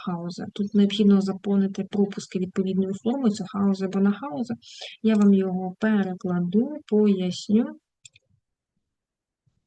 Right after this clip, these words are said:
Чи ти вдома сьогодні ввечері?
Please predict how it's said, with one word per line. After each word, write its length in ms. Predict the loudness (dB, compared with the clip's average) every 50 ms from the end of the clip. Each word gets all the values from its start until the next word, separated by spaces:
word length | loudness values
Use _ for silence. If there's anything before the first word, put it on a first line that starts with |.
| _ _ _ _ _ _ _ _ _ _ _ _ _ _
Чи 220 | 0 0 0 2 2
ти 100 | 2 2
вдома 480 | 2 4 6 6 6 6 6 4 0
сьогодні 580 | -2 2 2 2 4 4 4 4 6 6 6 6
ввечері? 640 | 4 2 0 -4 -4 -4 -6 -6 -6 -6 -8 -10